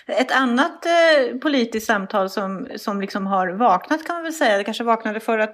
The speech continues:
i, eller i torsdags när Kerstin Hessius var med i Aktuellt, det är ju det här man börjar prata nu om, liksom en, en balans mellan, eh, att rädda ekonomin och att hejda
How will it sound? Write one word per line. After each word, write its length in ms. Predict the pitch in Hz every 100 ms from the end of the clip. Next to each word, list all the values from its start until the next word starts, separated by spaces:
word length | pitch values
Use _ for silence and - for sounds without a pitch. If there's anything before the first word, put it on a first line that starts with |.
| -
i, 240 | 208 180
eller 140 | 214 233
i 60 |
torsdags 460 | 233 277 254 - 220
när 80 | 208
Kerstin 320 | 220 - 220
Hessius 540 | 220 214 220 202 -
var 140 | 196 196
med 340 | 196 190 190
i 80 | 190
Aktuellt, 440 | 196 - 220 214 196 - - - -
det 80 |
är 20 | 240
ju 60 |
det 80 | 247
här 140 | 247
man 140 | 214 208
börjar 140 | 208
prata 400 | 208 214 202 196
nu 140 | 190 185
om, 160 | 180
liksom 260 | 185 - 180
en, 160 | 185 185 - - - - - -
en 160 | 220 214
balans 680 | 214 220 269 247 208 -
mellan, 600 | 233 214 196 190 185 180
eh, 460 | 180 175 170 156 170
att 140 | 180
rädda 280 | 190 180 175
ekonomin 600 | 180 190 185 214 226 208
och 60 | 185
att 100 | 190
hejda 540 | 196 185 175 170 156